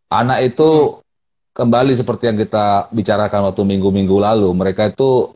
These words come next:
Speaker 1: benar-benar, eh, apa, pemerhati ya. Mereka itu sangat
Speaker 2: Ya, ya.
Speaker 1: memperhatikan kedua orang tuanya, ya kan, kepada bapak, kepada ibunya. Nah, jadi
Speaker 2: Betul.
Speaker 1: kalau dibilang hal yang,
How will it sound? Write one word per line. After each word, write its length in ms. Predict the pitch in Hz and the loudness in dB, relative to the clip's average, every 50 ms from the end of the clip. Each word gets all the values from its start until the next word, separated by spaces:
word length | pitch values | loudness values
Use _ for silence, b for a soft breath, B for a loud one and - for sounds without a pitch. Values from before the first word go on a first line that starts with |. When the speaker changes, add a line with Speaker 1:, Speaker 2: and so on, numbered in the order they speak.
| _ | _
Speaker 1:
benar-benar, 840 | - 95 101 98 101 101 92 92 104 107 113 117 117 113 107 104 - _ | -8 -6 -4 -2 -2 -2 -2 0 0 0 2 2 0 0 -2 -4 -10 _
eh, 500 | - 92 92 90 90 87 85 82 82 80 - | -8 -6 -4 -2 -2 -2 -4 -4 -6 -6 -8
apa, 260 | - 90 98 92 - 85 | -8 -8 -8 -6 -6 -4
pemerhati 720 | - 104 107 110 110 104 95 113 113 110 - - 101 90 85 85 | -2 0 0 0 0 0 0 -2 -2 -2 -4 -4 -4 -4 -4 -4
ya. 80 | 101 123 135 - _ _ _ _ _ _ _ _ _ _ _ _ _ _ _ _ _ - - | -6 -8 -8 -10 _ _ _ _ _ _ _ _ _ _ _ _ _ _ _ _ _ -12 -6
Mereka 300 | 110 117 120 117 135 147 | -2 -2 0 0 0 0
itu 60 | - | 0
sangat 360 | - 131 139 143 135 135 139 | -2 -2 -2 0 0 0 -2
Speaker 2:
Ya, 40 | - | -2
ya. 40 | 123 | -2
Speaker 1:
memperhatikan 760 | 120 104 - - - 98 104 101 - - 107 - - 92 85 80 78 - _ _ _ _ _ _ _ | -2 -2 -2 -4 -4 -4 -4 -4 -4 -4 -4 -2 -4 -4 -4 -6 -10 -16 _ _ _ _ _ _ _
kedua 340 | - 110 104 104 104 104 85 | -4 -2 0 2 2 2 0
orang 280 | 92 101 101 101 98 95 | 0 0 0 0 -2 -2
tuanya, 480 | - 98 92 87 85 78 76 - - - _ _ | 0 0 0 -2 -2 -4 -8 -12 -14 -18 _ _
ya 220 | - - 85 90 | -10 -6 -6 -4
kan, 300 | 85 95 104 113 113 113 - _ _ _ | -4 -2 -2 -2 -2 -4 -8 _ _ _
kepada 340 | - - - 92 90 87 | -12 -8 -6 -4 -2 -2
bapak, 480 | 85 82 92 95 101 - - 107 92 - | 0 0 0 0 0 -2 -2 -4 -4 -4
kepada 240 | - 92 85 80 73 | -6 -6 -6 -6 -6
ibunya. 540 | - 82 82 85 90 87 85 78 - - - _ _ _ _ _ _ _ _ _ _ _ _ _ _ _ - | -6 -6 -4 -4 -4 -4 -4 -6 -8 -12 -14 _ _ _ _ _ _ _ _ _ _ _ _ _ _ _ -4
Nah, 240 | 98 92 90 - - | -4 -4 -4 -6 -8
jadi 460 | - - 107 113 117 127 143 151 135 | -10 -4 0 0 2 2 2 0 0
Speaker 2:
Betul. 40 | - - | 0 0
Speaker 1:
kalau 160 | 127 123 120 | 0 2 2
dibilang 640 | 117 117 113 107 135 151 151 139 120 117 113 113 104 | 2 2 2 0 0 2 2 2 2 0 -2 -4 -6
hal 480 | - - - 131 151 151 165 160 147 135 | -10 -8 -4 -2 0 0 2 2 2 2
yang, 480 | 131 127 123 120 117 117 117 113 104 | 0 0 0 -2 -2 -2 -2 -4 -6